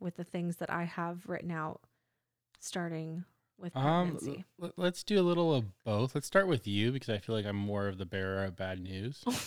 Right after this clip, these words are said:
Speaker 1: my goodness, really? I also don't know his information, so
Speaker 2: I have no idea what she has either.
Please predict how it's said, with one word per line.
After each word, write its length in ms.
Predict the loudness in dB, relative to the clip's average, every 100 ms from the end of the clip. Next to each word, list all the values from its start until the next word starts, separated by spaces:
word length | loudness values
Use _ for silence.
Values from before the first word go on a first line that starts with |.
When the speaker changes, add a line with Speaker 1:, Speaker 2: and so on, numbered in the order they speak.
| -8
Speaker 1:
my 80 | -14 -16 _ 0
goodness, 600 | 0 2 0 0 -2 -2
really? 540 | 0 2 4 4 4 2 -6 6
I 160 | 8
also 220 | 8 6 4
don't 220 | 2 4
know 200 | 4 4
his 200 | 4 2
information, 720 | -2 -2 -2 -4 -4 -8 -6
so 120 | 2
Speaker 2:
I 60 | 6
have 180 | 6 6
no 120 | 4
idea 180 | 4 4
what 120 | 2
she 180 | 0 0
has 260 | -4 -4
either. 260 | -6 -6